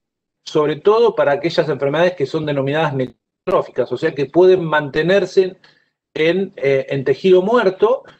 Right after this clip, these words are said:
y también en girasol guayo, eh, eh, eh, voluntario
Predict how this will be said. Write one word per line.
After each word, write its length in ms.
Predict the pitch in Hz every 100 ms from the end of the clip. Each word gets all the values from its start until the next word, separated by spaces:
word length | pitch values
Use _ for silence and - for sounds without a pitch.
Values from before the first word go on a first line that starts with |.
| -
y 140 | 190
también 400 | 185 190 196 247
en 340 | 202 143 120 - _
girasol 500 | - - - 175 165
guayo, 500 | 185 202 - 214 -
eh, 240 | 151 143 139 135
eh, 420 | 127 123 120 120 117 -
eh, 100 | 123
voluntario 760 | 127 156 160 190 196 214 247